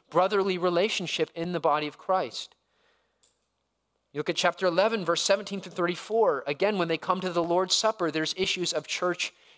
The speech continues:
unity at stake. Chapter twelve through fourteen, talking about spiritual gifts. How are they exercising their giftedness in the body? Well, he uses the analogy of a body because it's a perfect analogy for church unity.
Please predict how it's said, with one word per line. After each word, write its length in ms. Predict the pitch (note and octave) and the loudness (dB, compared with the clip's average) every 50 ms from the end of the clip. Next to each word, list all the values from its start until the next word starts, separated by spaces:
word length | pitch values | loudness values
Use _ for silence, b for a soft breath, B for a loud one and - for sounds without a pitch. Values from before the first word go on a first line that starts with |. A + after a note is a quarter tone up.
| b | b
unity 400 | b D#3+ F#3 G3+ G#3 F3 D#3+ D3+ | b -2 0 0 0 -2 -2 -2
at 140 | D3 D3 - | -2 0 0
stake. 500 | - - - - F#3 E3+ D3 B2+ - - B B B B B | 0 -2 0 2 0 0 0 -2 -6 -14 B B B B B
Chapter 240 | B F#3+ F3+ - F#3 | B -4 -4 -4 -6
twelve 420 | - - - G#3 A3+ A#3 A3 - | -4 2 4 4 6 6 4 2
through 120 | - F#3+ F3 | -2 -8 -4
fourteen, 460 | - - G3 G3+ G3+ - A#3 A#3 G3+ | 0 0 0 0 0 -2 -2 -2 0
talking 280 | - F#3 F3 F3 F#3+ | 0 0 0 0 -2
about 100 | F#3+ D#3+ | -2 0
spiritual 480 | - - - - G#3 G#3+ A3 G#3+ G#3+ F#3+ | 0 0 2 2 2 2 2 2 0 -2
gifts. 320 | F3 F3+ A3 G3 D3+ - | 2 2 2 2 0 -2
How 160 | - - F#3+ A3 | -2 0 2 2
are 120 | B3 C4 | 2 2
they 120 | G#3+ G3 | 0 0
exercising 600 | E3+ F3+ A3+ - - A3+ F3+ - F3 E3+ D#3+ E3+ E3+ | 0 0 0 0 0 -2 0 2 2 2 0 -2 -4
their 100 | D#3+ D#3+ | -6 -4
giftedness 560 | D#3+ - A3 G#3+ - G3 E3+ E3+ D#3 - - | -2 -2 -2 -2 -2 -6 -4 -4 -4 -4 -4
in 60 | E3+ | -2
the 80 | D#3+ D3 | -2 0
body? 500 | C#3 F3 F3+ G3+ G#3+ F#3+ C#3 A2 G2+ - _ _ _ _ _ _ _ _ _ _ _ _ _ _ _ _ _ _ _ _ _ | 2 4 4 4 2 0 -2 -8 -12 -18 _ _ _ _ _ _ _ _ _ _ _ _ _ _ _ _ _ _ _ _ _
Well, 200 | - C#3+ C#3+ C#3+ - _ _ _ _ | -2 -2 -2 -2 -6 _ _ _ _
he 140 | _ - E3 | _ -16 -12
uses 400 | D#3 D#3 G3+ G#3+ - - G3 - | -8 -4 -4 -2 -2 0 -2 -2
the 120 | - F#3 | -2 0
analogy 380 | E3+ D#3+ D#3+ E3 E3+ D#3+ F3 F3 | 0 2 2 2 2 0 -2 -4
of 60 | D#3 | -2
a 80 | D3 C#3+ | -2 0
body 340 | A#2 C#3+ D3 E3 E3+ D#3 D3 | 2 2 2 2 2 0 -4
because 400 | - - - - E3 D#3+ - - | -10 -10 -4 -2 0 0 0 -2
it's 200 | - - - D#3+ | -6 -10 -14 -16
a 60 | D#3 | -16
perfect 600 | _ _ _ - E3 E3+ E3 - F3+ - _ - | _ _ _ -8 -8 -8 -6 -8 -10 -10 _ -8
analogy 500 | D3 C#3+ C3+ C3+ C#3 D3+ D3 - - C3 | -6 -4 -2 0 0 0 0 -2 -8 -12
for 220 | - - C#3+ C#3 | -12 -10 -10 -10
church 560 | - - - - C#3 C3 - - - - - _ _ _ _ _ _ _ _ | -10 -8 -6 -4 -4 -4 -4 -8 -10 -10 -10 _ _ _ _ _ _ _ _
unity. 540 | - C#3 E3+ G3 G3+ D3+ B2+ A2+ G#2 G#2+ A2+ | -12 -8 -6 -4 -4 -4 -4 -8 -14 -16 _